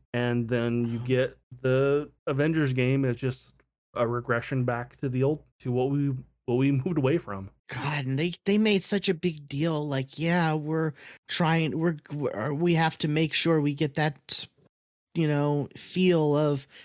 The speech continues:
Speaker 2: Spider-Man P S four." And they made such a huge deal about that when it was announced.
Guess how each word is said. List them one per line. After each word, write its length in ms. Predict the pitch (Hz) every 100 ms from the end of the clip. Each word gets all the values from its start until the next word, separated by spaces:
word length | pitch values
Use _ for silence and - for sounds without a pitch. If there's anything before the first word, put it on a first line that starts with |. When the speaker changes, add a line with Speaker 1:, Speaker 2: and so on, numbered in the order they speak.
| _ _ _
Speaker 2:
Spider-Man 640 | - 170 160 151 156 156
P 200 | 139 170
S 160 | 156 -
four." 640 | - 156 147 143 139 143
And 240 | 139 135 -
they 120 | 156
made 240 | 165 185 180
such 220 | 202 -
a 60 |
huge 520 | 175 - 196 208 - -
deal 300 | 160 190 208
about 340 | 170 143 131
that 320 | - 139 123 -
when 160 | 135
it 80 | 135
was 180 | 139 139
announced. 600 | 139 131 117 117 -